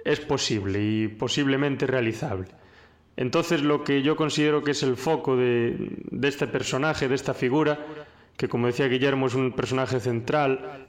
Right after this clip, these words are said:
en, en la historia de, de la evolución de, de Occidente y también parte de Oriente,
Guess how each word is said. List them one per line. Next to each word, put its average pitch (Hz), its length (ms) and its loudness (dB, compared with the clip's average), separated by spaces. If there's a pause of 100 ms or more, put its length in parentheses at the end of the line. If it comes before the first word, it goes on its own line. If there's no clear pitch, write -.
(140)
en, 113 380 0
en 117 160 0
la 110 80 0
historia 131 380 2
de, 113 320 2
de 110 340 0
la 107 100 0
evolución 110 600 0
de, 110 280 2
de 113 140 2
Occidente 156 680 0
y 123 140 2
también 120 320 0
parte 120 280 -2
de 120 80 4
Oriente, 143 520 0